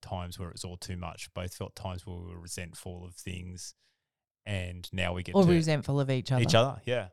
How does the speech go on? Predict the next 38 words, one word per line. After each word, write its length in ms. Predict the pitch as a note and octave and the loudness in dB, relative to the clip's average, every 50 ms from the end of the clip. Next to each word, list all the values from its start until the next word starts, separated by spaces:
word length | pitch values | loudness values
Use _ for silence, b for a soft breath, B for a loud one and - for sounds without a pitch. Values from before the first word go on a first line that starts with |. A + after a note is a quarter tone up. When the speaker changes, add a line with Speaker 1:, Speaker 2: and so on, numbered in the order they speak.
| _ - - | _ -14 -12
Speaker 1:
absolutely. 560 | G#2+ - - G#2+ G#2 A2+ B2 A2+ A2 F#2 F2 _ _ _ _ _ _ _ _ _ _ _ _ _ - - | -10 -8 -6 -6 -6 -6 -6 -10 -14 -18 -20 _ _ _ _ _ _ _ _ _ _ _ _ _ -6 -2
You 100 | C3+ A#2+ | 0 2
know, 60 | G2 | 2
and 220 | F#2 D#2+ G2+ G#2+ G2+ | 2 2 4 6 8
now 160 | G2+ G2+ G2+ | 8 8 8
we 120 | G#2 A2 | 6 4
get, 200 | G2+ A2+ G#2 - _ - | 2 0 -2 -4 _ -6
now 240 | A#2 G#2 G#2 G#2+ A2 | 2 4 6 6 6
we 320 | A2 G#2+ G#2 G2+ G2 G2 G2 F#2+ _ - | 4 2 0 -2 -2 -6 -10 -16 _ -10
tend 180 | - - G2+ F#2+ | -6 -6 -4 -4
to 60 | F#2 | -6
view 240 | F2 F#2 G2 G2+ G#2+ | -6 -6 -4 -4 -2
these 200 | A#2 A2 F#2+ - | -2 -2 -2 -4
situations 640 | - G2+ - - F#2+ F#2 F#2 G2 - G2 F#2 F2 | -6 -6 -6 -4 -4 -4 -4 -6 -8 -10 -12 -12
more 240 | F2+ F#2 F#2 F#2 F#2 | -10 -8 -8 -6 -4
so 280 | - - G2 F#2 F2+ F#2 - | -4 -4 -4 -4 -4 -6 -6
as 140 | G#2+ - | -6 -6
if 140 | G2+ F#2 - | -8 -8 -6
we're 100 | - F#2+ | -6 -8
attacking 380 | F#2 - - F#2+ F#2 - G2 F#2 | -6 -4 -4 -6 -4 -6 -8 -12
them 120 | F2+ F2 | -12 -12
together. 400 | F2 F#2 - F2+ F2+ A2 C3 D3 _ _ _ _ _ _ _ _ - | -12 -8 -6 -4 -2 -2 -4 -6 _ _ _ _ _ _ _ _ 2
Speaker 2:
It 120 | G#3+ - | 4 4
was, 260 | G#3 A#3 G#3+ G3 - - | 6 4 4 2 -2 0
we, 260 | F3 G3 G#3 G#3+ - - | 4 6 6 6 6 6
and 140 | F#3 F3+ F3+ | 6 6 8
we 140 | F#3 F#3 F3+ | 6 6 6
talk 240 | - F3+ E3+ D#3+ | 6 6 6 6
about 200 | D#3+ D3 C#3+ - | 6 4 4 4
this 180 | - D3 C3 - | 4 0 -2 -2
in 80 | D3 D3 | -2 -2
the 60 | C#3 | -2
book 260 | C#3 D3 C3+ - - | -2 -4 -6 -6 -2
too. 280 | - - D#3+ D3 C#3+ D3 - B B B B B B B B B _ - | 0 2 2 2 0 -4 -8 B B B B B B B B B _ 6
It's 280 | F#3+ G#3 G3+ - - | 8 8 8 6 2
harder 480 | - - - - E3+ F3 F#3+ G3+ A3+ A3 | 0 2 4 6 8 10 8 8 6 4
for 320 | - - - F#3+ F3+ E3+ | 0 0 2 4 6 6
me 600 | E3 E3 E3 E3 E3 D#3 D3 B2+ B2+ - G#3 G3+ | 6 6 6 6 4 4 2 0 -2 -6 -8 -10